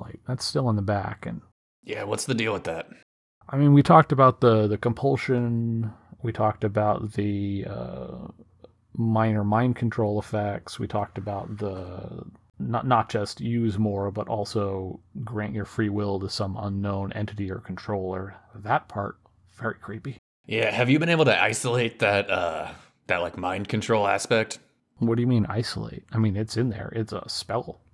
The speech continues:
Speaker 1: It is a spell woven into the fabric of the alchemy.
Speaker 2: Sure, so I'm saying unweave it.
Speaker 1: Oh,
Speaker 2: Just
Speaker 1: you want a cure?
Speaker 2: I want just, I want just that part.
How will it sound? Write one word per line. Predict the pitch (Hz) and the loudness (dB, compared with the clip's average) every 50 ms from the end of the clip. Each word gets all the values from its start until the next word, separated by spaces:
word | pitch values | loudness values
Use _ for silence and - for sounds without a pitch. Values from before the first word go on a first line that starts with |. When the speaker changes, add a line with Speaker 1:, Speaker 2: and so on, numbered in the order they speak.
| _ _ _ _ _ _ - | _ _ _ _ _ _ -6
Speaker 1:
It | - 107 95 | -4 -2 -2
is | 98 92 92 | -2 -4 -6
a | 120 110 92 87 92 - | -6 -8 -8 -8 -8 -8
spell | - - - - 120 117 110 101 | -8 -6 -2 0 2 2 2 0
woven | 95 107 117 120 104 107 98 95 - | 2 2 2 4 2 2 0 -2 0
into | 107 107 110 110 104 - - 113 107 101 | 0 2 2 2 2 2 2 2 2 2
the | 92 92 | 0 -4
fabric | - 104 107 110 104 98 - 110 - | -4 0 0 0 0 0 -2 -6 -4
of | 107 98 104 104 | -6 -6 -4 -6
the | 98 98 | -8 -6
alchemy. | 98 98 104 - - - - - 135 135 - _ _ _ _ _ - | -6 -6 -6 -6 -8 -10 -10 -12 -14 -16 -18 _ _ _ _ _ -8
Speaker 2:
Sure, | - - 139 123 107 | -2 2 2 4 2
so | - - 104 | 2 0 -2
I'm | 101 - | -2 0
saying | - 113 104 104 | 2 2 2 2
unweave | 95 104 107 107 107 107 113 113 95 | 2 2 2 2 2 4 4 2 2
it. | 78 71 - - _ _ _ _ - | 0 -4 -8 -12 _ _ _ _ 6
Speaker 1:
Oh, | 147 170 185 160 | 8 10 10 10
Speaker 2:
Just | 113 98 104 | 8 6 4
Speaker 1:
you | 127 | 4
want | 170 156 107 | 2 2 0
a | - | -2
cure? | - - - 120 131 170 220 294 311 _ _ _ _ _ _ _ _ _ - - | -4 -2 0 2 4 4 2 2 -2 _ _ _ _ _ _ _ _ _ -2 2
Speaker 2:
I | 110 127 | 4 4
want | 135 131 120 | 6 4 4
just, | - 139 139 131 - - - | 4 4 4 4 4 2 2
I | - | 2
want | 143 143 123 113 | 4 4 2 2
just | 117 120 113 - - | 2 2 2 2 2
that | 95 95 104 - - - | 0 0 0 0 -2 -6
part. | 82 71 64 62 - - | -6 -6 -6 -8 -10 -14